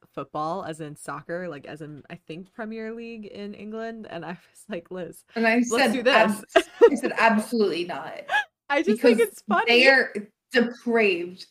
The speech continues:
Speaker 2: and it's not fun.
Speaker 1: They are. There is something about, like, and it's always, like, the American fans, too, that
Speaker 2: It's,
Speaker 1: are
Speaker 2: it's always, like, fan, like, you really would not expect it,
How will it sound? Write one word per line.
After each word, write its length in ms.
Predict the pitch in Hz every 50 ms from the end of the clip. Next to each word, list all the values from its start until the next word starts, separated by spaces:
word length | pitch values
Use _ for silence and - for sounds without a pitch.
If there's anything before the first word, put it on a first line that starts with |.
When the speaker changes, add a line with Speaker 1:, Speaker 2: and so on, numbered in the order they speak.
| - -
Speaker 2:
and 100 | 220 226
it's 160 | 226 226 220
not 540 | 208 214 214 214 220 220 214 - - - -
fun. 500 | - 214 - - - - 220 240 240 240 -
Speaker 1:
They 160 | 220 269 294 523 523 -
are. 340 | - 196 214 208 196 196 196
There 220 | 190 214 240 392 494
is 100 | 508 -
something 420 | - 269 247 - - 269 262 247
about, 540 | 247 214 - 185 - 175 175 185 185 - -
like, 320 | 175 180 170 147 156 - -
and 100 | - 262
it's 80 | 294 -
always, 380 | 247 254 330 453 494 - - - 220 214 - _ _
like, 200 | 226 226 220 220
the 80 | 214 196
American 480 | 185 165 143 147 147 170 - 170 151
fans, 540 | 165 - 147 135 - - - 190 180 - - _ _
too, 340 | - 156 - - - 190 185 _ _ _ _ _ _ _ _ _ _ - 339
that 40 |
Speaker 2:
It's, 80 | 339 -
Speaker 1:
are 140 | 196 180 - -
Speaker 2:
it's 180 | 320 339 339 -
always, 480 | - 247 262 294 330 370 415 480 - -
like, 240 | 440 453 440 440 - - - _ _
fan, 340 | - 240 262 294 285 - 220
like, 300 | 285 302 247 233 - - _ - 254 -
you 560 | 226 220 220 226 254 311 381 480 - 254 202 185
really 500 | 190 208 214 233 220 233 233 262 269 254
would 320 | 214 196 202 214 208 202 220
not 240 | 220 208 220 214 202
expect 600 | 190 - - - - - - 175 175 - - 262
it, 280 | 277 294 - - -